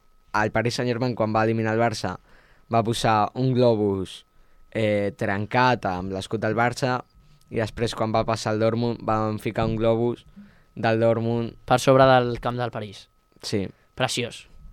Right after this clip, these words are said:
Speaker 1: És, és que... Bueno, i que també l'afició parisina és molt dolenta.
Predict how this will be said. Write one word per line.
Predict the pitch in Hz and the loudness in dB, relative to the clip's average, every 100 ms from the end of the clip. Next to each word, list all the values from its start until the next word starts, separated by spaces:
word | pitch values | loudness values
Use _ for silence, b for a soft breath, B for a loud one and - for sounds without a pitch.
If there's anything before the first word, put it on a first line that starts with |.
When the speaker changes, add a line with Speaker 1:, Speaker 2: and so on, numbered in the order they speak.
| - - _ _ | -20 -20 _ _
Speaker 1:
És, | - - 113 | -16 -8 -4
és | 104 - | -4 -2
que... | 113 107 104 101 - _ _ _ - | 0 2 2 0 -4 _ _ _ 2
Bueno, | 143 156 143 | 6 8 6
i | |
que | 131 | 4
també | 117 113 117 | 2 2 4
l'afició | 123 131 120 131 | 4 4 4 4
parisina | 127 120 110 120 127 143 - b b b - | 4 2 0 0 2 0 -2 b b b -10
és | 110 | -4
molt | 117 110 | 0 2
dolenta. | 104 127 127 98 | 2 2 0 -2